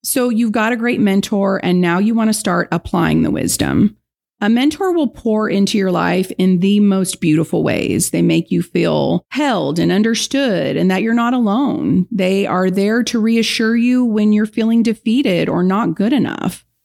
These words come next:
But they are also there to hold you accountable and call you <laughs> out on your shit when you need it.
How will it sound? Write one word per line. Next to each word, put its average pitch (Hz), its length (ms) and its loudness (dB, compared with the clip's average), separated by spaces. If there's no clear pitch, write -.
But 269 100 -2
they 320 140 0
are 311 140 0
also 339 460 -2
there 294 200 2
to 254 100 2
hold 233 320 0
you 214 120 2
accountable 185 800 0
and 202 340 2
call 233 240 -2
you 330 140 2
<laughs> 254 60 0
out 311 140 0
on 320 100 2
your 285 140 2
shit 311 300 -4
when 170 160 2
you 143 100 4
need 131 200 0
it. - 340 -4